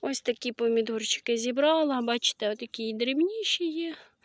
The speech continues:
Але ми возили на базарі таких дрібненьких, у нас один ящик був, то їх розібрали аж бігом, тому що ціна на них була дешевша. Якщо такий помідор більший, гарний, шістдесят,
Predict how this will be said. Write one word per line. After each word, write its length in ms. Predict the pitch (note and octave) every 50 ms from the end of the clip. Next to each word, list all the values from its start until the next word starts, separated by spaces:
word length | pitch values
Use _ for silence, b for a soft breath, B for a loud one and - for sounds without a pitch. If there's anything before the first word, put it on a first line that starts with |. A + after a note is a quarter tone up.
| B B B B B
Але 160 | G4 G4+ G#4+
ми 220 | G4 F#4+ E4+ E4
возили 460 | C4 C4 D#4 C#4+ B3+ D#4 D4+ C#4 B3+ B3
на 140 | B3 A#3+
базарі 380 | A#3 B3 B3 A#3+ C4 B3 A#3 A3+
таких 320 | - - A3 - A#3+ A3
дрібненьких, 680 | G#3+ G#3+ A3 A3+ A#3 C4 C4+ C#4 B3+ - A3+ G#3 - A#3
у 40 |
нас 280 | A3 G#3+ G#3+ G#3 - -
один 280 | A3+ G3+ G#3 G#3 G#3+ G3+
ящик 420 | G#3 G3+ G#3 G3+ - - A3 G3+
був, 240 | G3+ G#3 G#3 G#3 -
то 120 | - C4+
їх 260 | D4 D#4+ E4 C#4+ -
розібрали 760 | B3 A3 A3+ A3 A3+ A#3 A3 A#3 A#3+ A#3+ B3 A#3 A3 G#3 - -
аж 520 | - G#3+ A#3 A#3+ A#3+ A3+ - - - - B B B B B B B B
бігом, 400 | G#3 G#3+ A#3+ A3+ G#3 G3 F#3 F#3
тому 240 | - G3+ G3+ A3 G#3+
що 180 | - A#3+ A3
ціна 320 | G#3 - A#3+ A#3 A3 A3 A3
на 140 | A3 A3 A3
них 200 | A3 G#3+ G#3+ G#3
була 300 | G#3+ A3 A3 A3+ A3+ A3
дешевша. 760 | A3+ B3+ B3 - - D#4+ F4+ F#4 E4+ - - C#4+ C4+ C4 b b b b b b b b b b b b b b _ _ _ _ _ _ _ _ _ -
Якщо 760 | B3 A#3 A#3+ B3 A#3+ - - - - B3 A#3+ A#3 A3+ A3 G#3+ -
такий 300 | A#3 A3+ - A#3 A3+ A3
помідор 480 | G#3+ G#3+ G#3+ G#3+ G#3+ G#3 G#3+ G#3+ G#3+ G#3+
більший, 400 | G#3 A3 A3 G3+ - - A3 G#3
гарний, 400 | G3+ G#3 G#3+ G3+ G3+ G#3 G#3 G3+
шістдесят, 760 | - - A3 G#3+ G#3 G#3 A#3 A#3 - - D4+ D4 D#4 D4+